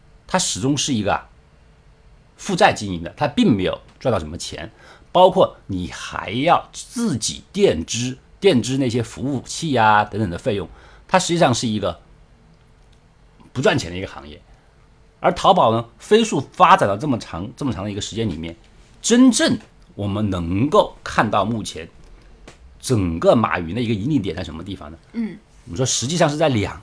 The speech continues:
Speaker 1: 个方面，
Speaker 2: 嗯。
Speaker 1: 实际上是在两个方面。一个方面呢，就是我们近期开展的一个什么，就是它的一个金融平台。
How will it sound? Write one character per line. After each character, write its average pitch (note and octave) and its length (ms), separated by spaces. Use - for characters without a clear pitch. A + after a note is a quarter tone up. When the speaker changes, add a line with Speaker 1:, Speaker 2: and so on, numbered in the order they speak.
Speaker 1:
个 D#3+ 120
方 E2+ 180
面， E2 160
Speaker 2:
嗯。 C4 100
Speaker 1:
实 B3 60
际 - 40
上 B2+ 100
是 A#2+ 40
在 B2 80
两 F#2 200
个 F2+ 60
方 E2+ 140
面。 D#2 120
一 A2 200
个 G#3+ 80
方 G3 160
面 F#3+ 180
呢， B2+ 140
就 F3 160
是 C3 60
我 G2+ 60
们 G#2 140
近 E3 220
期 C3 200
开 D#3 240
展 A2+ 160
的 F2 60
一 F2 100
个 G#2 80
什 E2+ 140
么， D#2 140
就 - 60
是 A#2 60
它 A#2 100
的 A2+ 60
一 F#2 80
个 F2 160
金 C#3+ 180
融 B2 140
平 F#2+ 240
台。 - 200